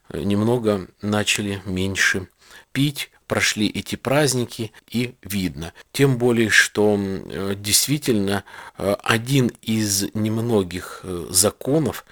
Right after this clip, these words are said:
в России, который, э, начал работать и работает довольно, э, хорошо. То есть практически нигде, э, в магазинах города, э, не купишь, э, официально водку после десяти часов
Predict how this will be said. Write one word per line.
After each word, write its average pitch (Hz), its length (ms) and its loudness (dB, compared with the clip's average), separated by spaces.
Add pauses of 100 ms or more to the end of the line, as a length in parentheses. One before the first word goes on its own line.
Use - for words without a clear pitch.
в - 140 -8
России, 98 380 2
который, 131 580 -2 (180)
э, 92 240 -4
начал 104 540 0 (120)
работать 107 680 2
и 107 280 -2 (260)
работает 104 720 -2 (140)
довольно, 101 600 2 (180)
э, 90 220 -4
хорошо. 104 640 0 (300)
То 101 140 2
есть - 180 2
практически 110 800 0 (160)
нигде, 107 640 0 (180)
э, 92 220 -4
в 98 100 -2
магазинах 101 880 0
города, 120 640 0 (320)
э, 92 400 -8
не 104 360 2
купишь, - 680 -2 (100)
э, - 160 -12
официально 98 760 2
водку 117 560 -4 (160)
после 98 420 -2
десяти 104 540 -2
часов - 520 2